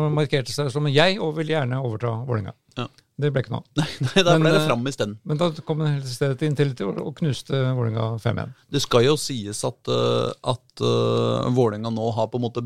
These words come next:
Speaker 2: Vålerenga to har brutt den, eh, ideen om at, eh, på hjemmebane, eller i Oslo, stiller, eh, vi med det beste laget som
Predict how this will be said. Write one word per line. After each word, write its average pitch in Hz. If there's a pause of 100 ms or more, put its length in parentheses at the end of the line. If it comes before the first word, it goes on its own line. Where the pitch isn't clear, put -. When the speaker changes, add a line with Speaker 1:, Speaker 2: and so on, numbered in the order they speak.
Speaker 2:
Vålerenga 113
to 127
har 131
brutt 147
den, 123
eh, 117
ideen 104
om 110
at, -
eh, 120
på 139
hjemmebane, 107 (340)
eller 120
i 135
Oslo, 131
stiller, 110
eh, 110
vi 113
med 110
det 110
beste -
laget 107
som 110